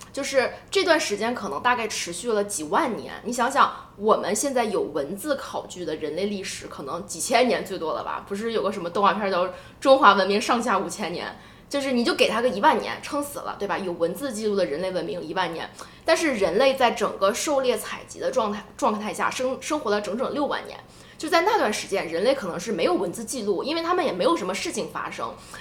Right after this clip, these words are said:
然后那段时间，人类的状态大概就是一百多个人一个部落，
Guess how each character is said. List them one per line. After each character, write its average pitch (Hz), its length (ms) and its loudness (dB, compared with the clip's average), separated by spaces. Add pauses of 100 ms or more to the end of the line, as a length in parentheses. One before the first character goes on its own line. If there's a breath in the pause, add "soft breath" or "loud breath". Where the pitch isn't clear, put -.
然 208 120 6
后 233 260 4 (140 loud breath)
那 330 120 0
段 277 160 8
时 240 120 -4
间， 220 140 2
人 185 140 2
类 214 60 2
的 220 100 4
状 208 220 2
态 214 140 -4
大 208 120 0
概 208 140 2
就 202 120 0
是 196 300 0 (220 loud breath)
一 277 100 -4
百 - 200 6
多 208 100 2
个 208 100 2
人 190 160 0
一 175 40 -8
个 214 100 -2
部 220 180 2
落， 185 320 0